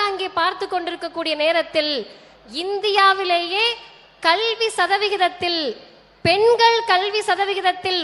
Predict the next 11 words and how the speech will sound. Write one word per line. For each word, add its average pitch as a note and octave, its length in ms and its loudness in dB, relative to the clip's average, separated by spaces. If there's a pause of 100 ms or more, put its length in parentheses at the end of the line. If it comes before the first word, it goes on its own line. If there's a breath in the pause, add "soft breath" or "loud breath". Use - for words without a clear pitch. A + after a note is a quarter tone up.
(120)
முதல் G#4 300 8 (100)
மாநிலமாக G4 640 6 (140)
இருப்பது F4+ 400 6 (460)
தமிழ்நாடு. F#4+ 680 8 (360)
திராவிட G4+ 480 8 (160)
மாடல் G4+ 400 8
என்றால் D#4+ 400 6 (400)
அந்த E4+ 160 4 (160)
விதையை G#4 460 6
விதைத்தவர் F4 680 4 (360)
பெரியார், E4+ 600 6